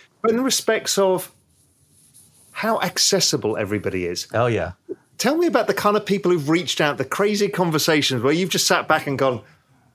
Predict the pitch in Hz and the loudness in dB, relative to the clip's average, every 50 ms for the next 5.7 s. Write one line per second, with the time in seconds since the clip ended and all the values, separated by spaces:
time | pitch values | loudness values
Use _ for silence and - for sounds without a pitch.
0 | _ 165 156 165 156 139 117 110 110 175 - - - - _ _ _ _ _ _ | _ -4 0 2 4 4 2 2 0 0 -2 -2 -4 -6 _ _ _ _ _ _
1 | - - 131 151 180 202 202 190 180 180 175 165 160 147 143 151 143 - 160 156 | -8 -2 2 4 4 4 4 4 4 4 4 4 4 4 2 2 0 0 0 0
2 | 135 113 127 165 170 165 156 156 147 139 - - 160 156 143 - 143 131 135 143 | 0 2 2 2 2 2 2 0 0 -2 -2 -2 -2 0 0 0 0 0 2 2
3 | 139 127 127 - - - - - - _ - - 156 147 139 - 135 147 147 151 | 0 0 -2 -4 -12 -16 -18 -20 -20 _ 0 2 2 2 2 2 2 2 4 4
4 | 151 - 147 147 147 147 143 - 131 123 117 - 117 113 110 113 113 113 117 123 | 2 2 2 2 2 2 2 2 0 0 0 0 0 0 2 0 0 0 -2 -2
5 | 117 - 175 165 156 139 127 123 120 113 117 127 143 - | -2 0 0 2 2 2 2 2 2 2 2 2 0 -2